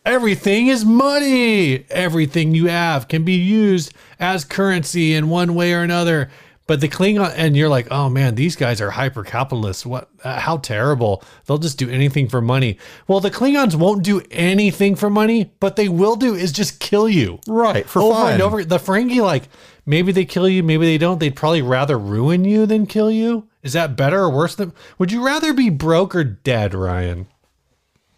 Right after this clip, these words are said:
Speaker 2: I'd rather be in business with the Ferengis than, like, have to do politics with Klingons.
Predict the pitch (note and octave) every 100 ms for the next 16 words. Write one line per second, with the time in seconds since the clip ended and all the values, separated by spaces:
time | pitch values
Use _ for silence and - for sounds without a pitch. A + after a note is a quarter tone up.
0 | _ _ _ _ _ _ C#3 E3+ E3 E3
1 | G3 D#3 D#3+ D#3 C3+ C#3 C#3 G#2+ - -
2 | - A#2 A#2 B2 G#2+ F#2 E2 - A2 G#2
3 | F#2+ F#2+ - B2+ G#2+ G2 F2+ _ _ _
4 | _ _ _ _ _ _ _ - - A2+
5 | - A#2+ F2+ A2+ G#2+ G2+ F#2+ - _ -
6 | G2 G#2 F#2+ F2+ F#2 - F#2+ - _ -
7 | F2+ - F2+ -